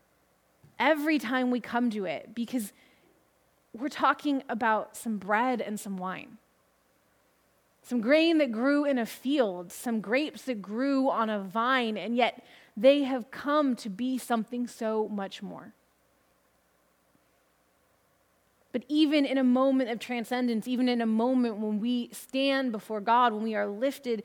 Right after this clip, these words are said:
by the Spirit to be with him, we are still tied to the earth by these fundamental elements.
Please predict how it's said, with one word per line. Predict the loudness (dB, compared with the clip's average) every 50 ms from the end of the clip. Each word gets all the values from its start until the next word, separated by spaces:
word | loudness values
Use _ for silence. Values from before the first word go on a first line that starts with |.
| -12 -18 -20 -20 _ _ -4
by | -2 -2
the | -2 -2
Spirit | -6 -8 -10 -6 -4 -2 2 2 0 0
to | -2 -8 -10
be | -10 -8 -4 -2 0 0 0 0
with | -2 -4 -8 -8 -6
him, | -2 -2 0 0 0 -2
we | -2 -4 -6
are | -6
still | -6 -8 -8 -8 -8
tied | -10 -12 -16 -8 -2 0 2 2 2 0 -4
to | -8 -12
the | -14 -12 -10
earth | -8 -8 -8 -8 -10 _ -8
by | -8 -8
these | -8 -8 -14 -16
fundamental | -18 -14 -10 -8 -8 -8 -6 -6 -8 -6 -6 -6 -6 -6 -8 -8 -10
elements. | -12 -14 -14 -16 -18 -20 -20 _ _ -20 -20 -20